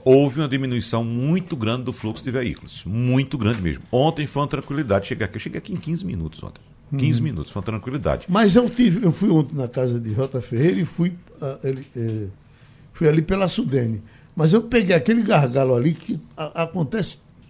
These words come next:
Speaker 2: a-, a-, todas as tardes e a tarde toda. É, eu, que, por que aquilo, Wagner?
Speaker 1: O quê? Na Sudene?
Speaker 2: Sim.
Speaker 1: Imediações da Sudene?
Speaker 2: De, de, sim.
Speaker 1: Veja só, a, a
Speaker 2: Se eu, se eu fosse atravessar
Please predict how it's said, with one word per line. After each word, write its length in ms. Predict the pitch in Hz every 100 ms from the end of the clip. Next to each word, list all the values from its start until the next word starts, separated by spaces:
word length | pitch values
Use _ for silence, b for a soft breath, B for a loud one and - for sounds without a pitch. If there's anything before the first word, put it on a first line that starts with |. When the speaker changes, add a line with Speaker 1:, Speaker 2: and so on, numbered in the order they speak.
| -
Speaker 2:
a-, 60 | - -
a-, 220 | 180 170 156 -
todas 360 | 220 381 185
as 180 | 160 127
tardes 560 | - 165 - 196 170 - b b b
e 120 | 180
a 60 | 175
tarde 340 | 160 190 185 -
toda. 480 | 160 165 127 101 - b b -
É, 280 | - 180 277
eu, 60 | 262
que, 320 | - - 262 -
por 140 | -
que 120 | 240 480
aquilo, 420 | 156 175 156 120
Wagner? 220 | 110 107
Speaker 1:
O 40 |
quê? 100 | 107
Na 120 | 98 95
Sudene? 580 | - 107 120 175 190 -
Speaker 2:
Sim. 340 | - 170 147 147
Speaker 1:
Imediações 500 | - 113 107 101 110
da 80 | 98
Sudene? 380 | 92 90 123 156
Speaker 2:
De, 220 | 233 285
de, 140 | 175 165
sim. 240 | 151 123 - -
Speaker 1:
Veja 260 | 147 175
só, 220 | 180 143 -
a, 140 | 95 -
a 120 | -
Speaker 2:
Se 80 | 196
eu, 160 | 269 381
se 120 | -
eu 80 | 403
fosse 300 | - 262 240
atravessar 880 | 233 214 202 185 135 147 127 113